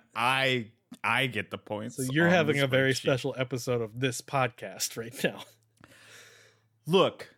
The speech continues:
Speaker 1: it's hard to mix work and talent and egos and
Speaker 2: <laughs>
Speaker 1: friendships and family and money and responsibility. That's a lot
Speaker 2: Yes.
Speaker 1: of things
Speaker 2: Sure.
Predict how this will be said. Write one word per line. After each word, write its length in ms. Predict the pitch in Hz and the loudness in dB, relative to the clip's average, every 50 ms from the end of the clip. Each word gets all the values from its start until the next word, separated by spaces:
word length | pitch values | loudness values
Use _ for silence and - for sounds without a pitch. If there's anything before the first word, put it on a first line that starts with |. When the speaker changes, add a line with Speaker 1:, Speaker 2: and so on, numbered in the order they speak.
| _ _ _ _ _ _ | _ _ _ _ _ _
Speaker 1:
it's 240 | 160 160 165 - - | 0 0 0 0 -4
hard 680 | - - 156 175 185 208 220 226 240 262 285 294 294 330 277 - _ _ - _ - | -6 0 4 6 6 6 6 6 4 4 2 0 -6 -10 -14 -16 _ _ -20 _ -10
to 140 | - - 120 | -6 -6 -4
mix 360 | 110 101 98 98 - - - | -4 -4 -6 -8 -10 -12 -12
work 520 | 110 101 107 131 156 190 196 - - - - - - - _ _ _ _ _ _ _ - | -8 -2 0 2 2 2 0 -2 -8 -20 -20 -20 -20 -20 _ _ _ _ _ _ _ -12
and 180 | 101 104 101 - | -12 -12 -12 -12
talent 580 | - - 127 139 151 151 147 151 156 170 - - - - | -6 -2 0 0 0 -2 -4 -6 -8 -10 -16 -16 -12 -10
and 180 | 104 101 104 - | -10 -10 -8 -6
egos 680 | - 156 165 151 160 151 147 147 151 151 147 151 - - - | -6 -4 -2 0 0 0 2 0 -2 -4 -6 -10 -12 -10 -6
and 220 | - 180 240 240 - | -2 -2 -2 0 0
Speaker 2:
<laughs> 80 | 269 | 0
Speaker 1:
friendships 760 | 277 139 147 151 - - - 147 143 - - - - - - - - | 0 2 0 0 -2 -2 -2 -2 -2 -4 -10 -18 -16 -16 -16 -12 -10
and 220 | 98 101 95 101 | -10 -10 -10 -10
family 640 | - - - 135 139 143 143 147 147 139 143 143 - - | -6 -2 0 2 2 2 0 0 -2 -4 -4 -4 -4 -2
and 220 | 107 110 107 104 | -2 -2 -2 0
money 440 | 110 127 139 147 151 143 143 143 139 | 2 4 4 4 4 2 0 0 -2
and 240 | - 113 113 113 110 | -2 -2 -2 -2 -4
responsibility. 1080 | 110 113 - - - 104 101 101 - - 104 - 107 104 104 104 104 113 117 120 - _ - - - - - - | -6 -6 -8 -8 -6 -6 -6 -6 -6 -10 -12 -10 -8 -8 -8 -10 -10 -10 -12 -12 -14 _ -20 -20 -20 -18 -4 0
That's 240 | 135 139 139 123 | 2 2 2 2
a 80 | 127 120 | 0 0
lot 300 | 135 135 139 139 151 175 | 2 2 4 4 4 4
Speaker 2:
Yes. 80 | 185 202 | 2 0
Speaker 1:
of 40 | - | -6
things 640 | - - _ - 190 165 151 143 139 143 151 165 180 | -10 -4 _ 2 4 4 4 2 -2 -4 -8 -6 -4
Speaker 2:
Sure. 520 | 190 - - - 170 156 127 101 104 - | -2 -2 0 2 2 2 2 0 -2 -10